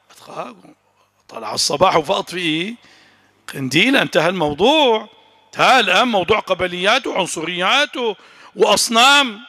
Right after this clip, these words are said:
آه. ما أبو سفيان يقول النبي صلى الله عليه وسلم بعد فتح مكة: "والأصنام إيش نصنع بها؟" سيدنا عمر قال له: "بالخاء والراء والألف المقصورة عليها". وأبلغ جواب هذا. جاء الإسلام.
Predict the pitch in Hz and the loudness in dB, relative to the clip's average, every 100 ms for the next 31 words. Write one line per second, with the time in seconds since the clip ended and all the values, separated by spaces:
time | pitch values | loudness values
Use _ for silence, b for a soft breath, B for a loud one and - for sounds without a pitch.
0 | - - _ - 87 - _ _ _ _ | -20 -20 _ -20 -20 -20 _ _ _ _
1 | _ _ _ 107 107 b b b - 117 | _ _ _ -20 -20 b b b -2 0
2 | 156 147 156 208 208 185 165 B B - | 0 -2 2 2 2 -2 -6 B B -6
3 | 156 214 196 208 196 190 180 208 190 180 | -4 -2 0 -2 -2 -4 -2 -2 -2 -4
4 | 165 208 180 202 214 180 B B 196 254 | -4 -6 -4 -4 -4 -6 B B 2 4
5 | 226 277 254 269 247 262 - 226 190 202 | 2 2 2 4 0 -2 -8 -6 -6 -4
6 | 190 202 220 _ _ - 139 147 175 214 | -6 -8 -12 _ _ -12 -10 -2 -2 0
7 | 247 277 294 - - 339 285 277 269 294 | 0 0 0 -2 2 2 2 0 2 2
8 | 294 - B B B 220 285 277 220 262 | 2 -4 B B B 0 2 2 2 0
9 | 247 - 320 302 226 185 208 262 240 190 | -2 0 -2 0 2 2 4 4 4 0
10 | 180 - _ _ _ 185 190 214 165 202 | -8 -14 _ _ _ -10 -8 -8 -8 -6
11 | 240 311 220 226 190 202 - - - - | -6 -4 -4 -6 -8 -16 -18 -18 -20 -20
12 | _ _ _ _ 156 254 - 254 - 320 | _ _ _ _ 0 0 0 -2 -4 -4
13 | 403 381 320 302 285 | -2 -2 -4 -6 -10